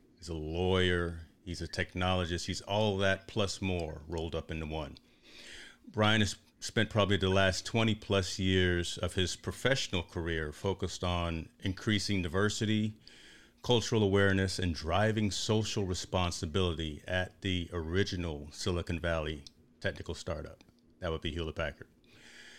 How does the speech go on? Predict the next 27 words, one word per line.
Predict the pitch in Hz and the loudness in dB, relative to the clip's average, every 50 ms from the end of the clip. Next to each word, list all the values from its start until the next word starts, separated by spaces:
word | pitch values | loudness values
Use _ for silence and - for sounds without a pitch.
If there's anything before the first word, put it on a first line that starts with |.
| - - - - - _ _ _ _ _ _ _ _ | -20 -20 -20 -20 -20 _ _ _ _ _ _ _ _
Brian | - 127 127 139 147 147 | 0 4 4 6 6 4
has | 131 110 | 4 2
been | 104 - 120 120 117 110 107 107 110 | 2 4 4 6 6 4 4 2 2
on, | 107 101 101 98 95 92 - - | 2 4 4 4 2 0 -2 0
on | 101 98 | 0 0
a | 95 | 2
number | 95 98 107 104 95 92 | 4 4 4 4 4 2
of | 90 - | 0 0
stages, | - - 87 82 78 - - - - - - - | 0 -2 -2 -2 -2 -4 -8 -12 -12 -12 -10 -6
right? | 101 95 92 | -4 -2 -2
And | 90 95 | 0 0
he's | 95 90 | 0 -2
spoken | - - - 107 101 - 98 90 | 0 2 2 2 2 2 0 -2
to | - - - 101 95 95 92 90 87 85 - - | 0 0 2 2 2 2 2 0 -2 -4 -6 -6
a | - 92 | -4 -2
lot | 92 90 90 92 98 98 | 0 2 2 4 4 2
of | 98 85 | 0 0
world | 87 90 95 92 92 85 | 0 0 2 2 2 2
leaders | 87 90 92 90 90 90 90 90 87 - - | 2 2 2 2 2 2 0 0 -2 -4 -6
and | 104 90 | -6 -6
has | 80 82 90 92 92 - | -2 0 0 0 -2 -2
an | - 80 | -6 -8
incredibly | 80 76 - - - - - 110 110 104 107 87 101 101 98 | -10 -10 -10 -14 -12 -4 0 2 2 4 2 2 2 0 0
broad | 76 - - 85 90 92 92 90 92 92 92 90 - | 0 -4 -4 -2 0 2 4 4 4 2 2 0 -2
and | - 95 90 87 82 78 | -4 -2 -2 -2 -2 -2
global | - 95 95 98 92 85 85 | 0 0 2 2 0 0 -4
perspective. | - - - - - - 87 85 - - 80 - - - | -8 -8 -8 -8 -4 -2 -4 -4 -4 -6 -14 -14 -16 -20